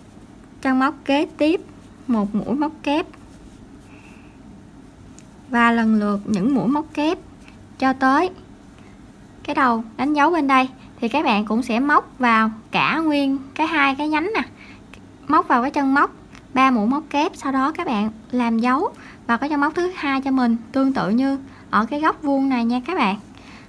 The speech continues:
Và tiếp tục qua bên đây thì chúng ta sẽ móc một mũi móc kép vào cái nhánh ngoài như bình thường.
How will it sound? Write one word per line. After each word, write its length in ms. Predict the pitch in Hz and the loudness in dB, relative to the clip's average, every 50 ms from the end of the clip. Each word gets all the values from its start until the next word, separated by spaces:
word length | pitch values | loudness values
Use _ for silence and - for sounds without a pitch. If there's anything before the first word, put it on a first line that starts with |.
| - - | -20 -6
Và 120 | - 233 226 | -4 -4 -2
tiếp 180 | - 302 320 - - | -2 -4 -6 -4 0
tục 240 | 269 233 208 208 - - - - - - - - - - - | 0 0 0 0 -6 -16 -20 -20 -20 -20 -20 -20 -20 -6 0
qua 180 | 269 269 269 | 2 2 4
bên 160 | 269 277 277 277 | 2 0 -2 0
đây 260 | 277 269 269 277 269 269 | 0 0 0 0 -2 -4
thì 80 | 277 247 | -6 -4
chúng 220 | - 262 294 311 | -2 -2 -2 0
ta 140 | 294 277 277 | 0 -2 -2
sẽ 180 | 277 - 233 | -2 -4 -4
móc 340 | 269 285 302 370 - - - | -2 0 -2 -2 -4 -6 -4
một 160 | 285 247 233 | 0 0 0
mũi 200 | 220 214 220 233 | 2 2 0 2
móc 200 | 277 311 311 - | 0 -2 -4 -4
kép 240 | - 302 320 415 - | -4 -4 -4 -4 -2
vào 180 | 339 269 240 233 | -2 -2 -2 0
cái 100 | 269 294 | -2 -4
nhánh 260 | 311 285 302 381 403 | -4 -4 -4 -2 -2
ngoài 260 | 349 277 254 247 233 | 0 0 0 2 0
như 140 | 233 247 254 | 0 0 0
bình 160 | 262 247 233 | 0 2 0
thường. 400 | 240 226 233 240 233 226 220 208 | 0 0 0 0 0 0 0 -2